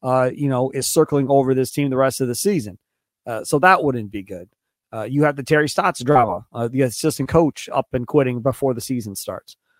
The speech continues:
Um, so that was s-, some negative publicity, I guess, negative media, uh, attached to the Milwaukee Bucks. And in that interview with Eric Nehm, we talk about the fact of, are they gonna replace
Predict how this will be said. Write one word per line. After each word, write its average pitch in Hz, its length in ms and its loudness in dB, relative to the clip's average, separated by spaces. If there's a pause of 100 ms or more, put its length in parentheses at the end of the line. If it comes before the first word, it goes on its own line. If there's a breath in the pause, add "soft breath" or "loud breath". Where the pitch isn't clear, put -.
(260)
Um, 95 440 -10
so 151 160 2
that 147 260 6
was 165 220 2
s-, - 160 -10
some 120 260 0
negative 139 420 0
publicity, 127 600 0
I 120 40 0
guess, 123 260 0
negative 131 320 0
media, 127 460 -2 (440)
uh, 123 160 -2
attached 131 540 -4 (140)
to 135 320 2
the 131 80 -4
Milwaukee 120 420 0
Bucks. - 440 -8
And 113 360 -6 (420)
in 165 100 0
that 147 140 4
interview 151 260 4
with 143 100 0
Eric 143 240 2
Nehm, 143 360 0
we 135 140 2
talk 160 220 4
about 127 280 0
the 127 80 -4
fact 135 260 2
of, 123 260 0
are 120 120 -4
they 113 100 -4
gonna 127 140 -4
replace 190 560 -2